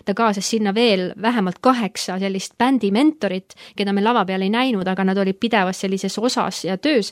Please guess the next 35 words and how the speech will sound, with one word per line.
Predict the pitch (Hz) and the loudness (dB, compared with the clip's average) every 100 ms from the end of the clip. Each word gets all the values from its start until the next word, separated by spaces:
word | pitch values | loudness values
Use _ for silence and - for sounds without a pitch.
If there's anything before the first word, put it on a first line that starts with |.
| - - - | -12 -18 0
Ja, | 202 196 208 | 2 2 4
ja | |
mis | 220 233 208 | 4 4 2
näiteks | 202 196 | 0 2
välja | 226 277 190 | 4 6 4
kasvas, | 185 190 202 196 | 2 0 0 0
oli, | 190 190 | 2 0
et, | - - | -4 -4
äh, | 185 190 - - 226 | -2 -4 -6 -4 0
üks | 262 - 226 | 0 2 2
mentoritest | 240 - 196 190 196 190 - - - | 2 2 0 0 -2 -2 -4 -12 -8
ja | 208 190 196 | -4 0 0
üks | 233 - - | -2 -6 0
bändikaaslastest, | 220 247 196 185 185 185 185 - - - | 2 4 2 0 -4 -6 -6 -8 -10 -8
äh, | 190 196 | -6 -2
nemad | 233 208 | 0 0
hakkasid | - 202 | -4 -2
koos | 226 220 | -2 0
piiblit | 233 190 175 | 0 0 -4
lugema, | 185 185 185 | -6 -4 -2
siiamaani | 254 247 208 190 180 | 2 4 4 2 0
loevad | 180 - | -4 -4
koos | 196 - | -8 -4
piiblit, | 196 175 - 185 | -4 -4 -10 -12
on | 185 | -10
ju. | 190 | -6
Et | 208 - | -6 2
see | 240 | 4
ei | |
olnud | 277 233 | 4 2
nagu | 202 | 2
mitte | 214 269 - 208 | 2 0 0 -2
lihtsalt, | 247 - 185 185 | -2 -4 -6 -8
et | 190 | -4
teeme | 240 226 | 0 0